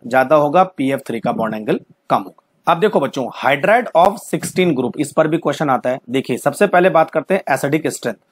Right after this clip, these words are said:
तो एसिडिक स्ट्रेंथ और रिड्यूसिंग प्रॉपर्टी दोनों एच आयन के निकलने पे डिपेंड करती है। तो एच आयन ऊपर से नीचे आने पर जल्दी निकलेगा, इसीलिए जो है बच्चों, ये वाला ज्यादा अच्छा एसिडिक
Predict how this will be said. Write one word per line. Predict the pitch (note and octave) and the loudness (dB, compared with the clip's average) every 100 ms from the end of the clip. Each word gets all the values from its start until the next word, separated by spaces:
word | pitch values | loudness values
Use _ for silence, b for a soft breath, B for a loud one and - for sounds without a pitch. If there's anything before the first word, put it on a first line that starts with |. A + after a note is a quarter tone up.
| _ - | _ -2
तो | A3+ - | -2 0
एसिडिक | D#3+ G3 A3+ - F3 | 0 2 -2 -2 -6
स्ट्रेंथ | F3 G#3 A3+ - D#3 | -2 0 0 0 4
और | E3 F#3+ F#3+ - | 6 6 6 4
रिड्यूसिंग | D3+ D#3 G3 F#3 B3+ - | 2 2 4 4 2 4
प्रॉपर्टी | E3 - C#3+ D3 C3 G#2+ | 2 2 0 -2 -6 0
दोनों | E3+ G3+ A3+ B3 - E3+ | 2 4 4 4 2 0
एच | F#3+ - - | 0 -4 -4
आयन | D#3 E3+ F#3 | -2 0 -2
के | E3+ G3+ | 0 0
निकलने | D#3+ - D3 D3+ D#3 | 0 0 -2 -2 0
पे | F#3+ | 0
डिपेंड | D#3 D3+ D#3 C#3 | 0 0 0 -2
करती | A2 - A2 | -4 -4 -6
है। | G2 _ _ _ - | -8 _ _ _ 0
तो | G3+ - | 0 2
एच | E3+ F#3 - | 0 0 -2
आयन | D#3 F3+ G#3 D#3 | 0 0 -2 -4
ऊपर | D3+ F3 E3 | 0 0 2
से | F#3+ | 2
नीचे | E3 C#3+ D3 F#3 B3 - _ _ - | 2 0 4 4 4 -2 _ _ -2
आने | D3+ E3 E3+ | 0 0 0
पर | F3+ G3+ A#3 | 2 2 0
जल्दी | C3 C#3 C3+ D3+ | 0 0 4 2
निकलेगा, | C#3 A#2+ A2+ G#2+ | 2 -2 -6 -6
इसीलिए | G#2 B2+ G3 G3 F#3 | -8 -6 -2 4 4
जो | E3 E3+ | 6 4
है | D#3 | 2
बच्चों, | D3 - F#3+ | 0 0 0
ये | D#3 A2+ D#3 | 2 2 2
वाला | F#3 F#3 F3+ B2 | 4 4 4 2
ज्यादा | G#2+ C#3 D3 F#3+ | 0 0 2 2
अच्छा | - C#3+ - F#3 C#3+ | 2 -2 0 0 2
एसिडिक | C#3+ D#3+ E3+ | 0 -2 -2